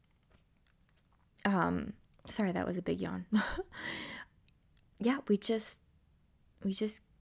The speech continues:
go with it. And, um, yeah,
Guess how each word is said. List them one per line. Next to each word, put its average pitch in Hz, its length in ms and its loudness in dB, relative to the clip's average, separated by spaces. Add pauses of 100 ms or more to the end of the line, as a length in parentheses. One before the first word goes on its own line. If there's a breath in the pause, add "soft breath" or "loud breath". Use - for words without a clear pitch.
(320)
go 202 240 6
with 233 240 4
it. 254 280 4 (100)
And, 202 560 2
um, - 420 -4 (1120)
yeah, 214 280 2